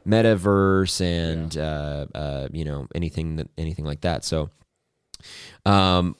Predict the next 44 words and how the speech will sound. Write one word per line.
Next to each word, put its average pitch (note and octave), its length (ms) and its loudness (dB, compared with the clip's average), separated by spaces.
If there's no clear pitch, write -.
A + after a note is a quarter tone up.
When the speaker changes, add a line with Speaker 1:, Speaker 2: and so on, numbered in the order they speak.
Speaker 1:
what's A2 560 2
weird, D#3+ 340 4
though, E2+ 340 2
is E2+ 200 -2
that, - 280 -2
uh, F2+ 260 4
big A2 440 2
business G#2+ 400 4
moves, D2 480 -4
um, F2 540 0
were F#2 240 2
only A#2 180 4
getting G#2+ 200 4
started, G#2+ 540 4
uh, G2 280 4
in G2+ 160 4
twenty C3 320 2
eighteen, B2+ 800 2
uh, G#2 60 2
and G#2 180 6
an G#2 120 4
entity C#3+ 400 0
called A2+ 340 4
C F#3 340 2
A E3 140 6
C D3 340 2
M B2 220 4
Group G#2+ 320 4
N A2+ 300 0
Y F#2+ 600 2
was A2 220 6
incorporated C#3+ 720 2
in D3+ 180 4
the E3 80 4
state D3+ 320 2
of B2+ 100 4
New A#2 100 2
York A2+ 300 4
as F#2+ 160 2
a F#2 60 4
wholly D#3 540 4
owned B2 260 4
subsidiary G2+ 840 2
of, A#2 380 0